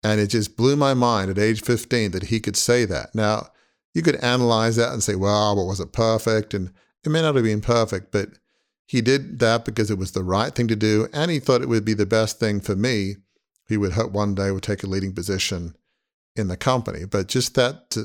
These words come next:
that decision he made to forgive what to me seemed pretty unforgivable, totally unwarranted, was astounding to me. And that's been really the model for my life in terms of a human that I actually know. Of that model of forgiveness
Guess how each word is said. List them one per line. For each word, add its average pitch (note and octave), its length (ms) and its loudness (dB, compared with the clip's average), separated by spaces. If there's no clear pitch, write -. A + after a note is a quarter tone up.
that B2 220 0
decision B2+ 460 0
he A#2 140 2
made G2+ 380 0
to F#2+ 60 -8
forgive G2 500 0
what G2 240 -2
to F#2+ 100 -6
me A2+ 200 0
seemed F#2+ 280 -4
pretty F#2+ 200 -2
unforgivable, F2 800 -6
totally C#3 280 2
unwarranted, G#2 720 -2
was G#2 680 2
astounding A2+ 680 0
to - 120 -6
me. F2+ 220 -4
And E2+ 220 -6
that's B2+ 220 0
been G#2 680 0
really C3 240 0
the G#2 100 0
model A2 360 2
for - 140 -4
my F#2+ 160 -2
life G2+ 380 0
in F#2+ 100 -6
terms F#2+ 280 -4
of E2+ 80 -6
a F2 60 -6
human G#2 380 -2
that F#2 100 -6
I F2+ 160 -2
actually F2+ 300 -6
know. F2+ 440 -2
Of F#2+ 440 -6
that A#2 200 0
model A#2+ 420 2
of G#2+ 80 2
forgiveness G#2 720 -2